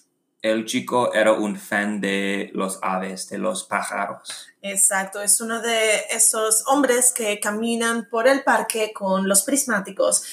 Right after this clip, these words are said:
Speaker 2: y van observando los pájaros y escuchando el canto de los pájaros y clasificándolos.
Speaker 1: En,
Speaker 2: Entonces,
Speaker 1: en
Speaker 2: los
Speaker 1: inglés
Speaker 2: perros
Speaker 1: se llaman birders y el acto se llama birding. Hay, hay palabras en español.
Speaker 2: Mm, no, que yo sepa, no.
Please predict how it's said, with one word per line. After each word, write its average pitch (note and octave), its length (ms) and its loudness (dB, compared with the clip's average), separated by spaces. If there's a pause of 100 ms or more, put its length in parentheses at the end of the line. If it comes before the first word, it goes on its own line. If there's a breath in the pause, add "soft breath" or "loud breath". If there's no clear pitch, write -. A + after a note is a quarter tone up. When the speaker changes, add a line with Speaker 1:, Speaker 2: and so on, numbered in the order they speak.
Speaker 2:
y G#3+ 60 -4
van G3+ 160 4
observando G3 880 4
los G3+ 220 4
pájaros F3 640 0
y F3+ 40 -2
escuchando F3+ 480 -2
el F#3 80 -2
canto G3 260 -2
de A#3+ 80 4
los C4 140 4
pájaros G#3+ 640 2
y G#3 80 -4
clasificándolos. F3 960 -2 (280 loud breath)
Speaker 1:
En, B2+ 160 4
Speaker 2:
Entonces, C#3+ 140 4
Speaker 1:
en C#3+ 60 4
Speaker 2:
los D3+ 120 6
Speaker 1:
inglés F#3 200 6
Speaker 2:
perros - 220 4
Speaker 1:
se D3 140 4
llaman B2 420 4
birders C3+ 680 4
y G#2+ 320 4
el G2+ 180 4
acto A2 320 2
se A#2+ 160 -4
llama G2+ 360 -2
birding. B2+ 440 0 (100)
Hay, A2 240 2
hay G#2+ 220 2
palabras A2 500 2
en A2 120 -2
español. A2 560 -2
Speaker 2:
Mm, F#3+ 460 -8
no, F#3 240 -4
que F#3+ 140 -12
yo F#3 100 -8
sepa, F#3+ 300 -4
no. F3+ 260 -10